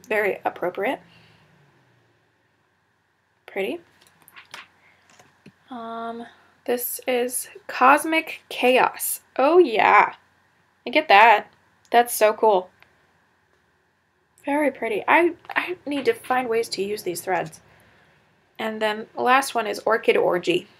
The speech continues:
<laughs> Love that name. Gwen, you're so creative. Gwen, if you're watching this, seriously, you're fantastic with naming. I love that.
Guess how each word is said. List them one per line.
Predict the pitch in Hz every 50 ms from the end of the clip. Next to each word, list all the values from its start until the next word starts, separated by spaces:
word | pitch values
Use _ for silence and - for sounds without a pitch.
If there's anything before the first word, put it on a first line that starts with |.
| - - - _ _ - - - _ _
<laughs> | _ _ _ _ _ _ _ _ _ _ _ _ -
Love | - - -
that | - - - - -
name. | - - - - - - - - - _ _ _ _ _ _ _ _ _ _ _ _ _ _ _ _ _ 311
Gwen, | 311 403 - - -
you're | 359 254 277
so | - - - 339 330 330
creative. | - - - 339 320 311 320 - 320 320 320 - - _ _ _ _ _ _ _ _ _ _ _ _ _ _ _ _ _ _ _ _ _ _ _ _ _ _ _ _ _ _
Gwen, | - 254 240 240
if | 240 240 -
you're | 247 233
watching | 226 202 208 208 - 196 185
this, | 180 185 - - - - -
seriously, | - - 214 196 190 190 - 185 185 190
you're | 190 190
fantastic | 190 185 185 180 185 165 156 - - -
with | - 175 -
naming. | 160 - - 151 - - _ - - _ -
I | 196
love | 175 170 - -
that. | - - -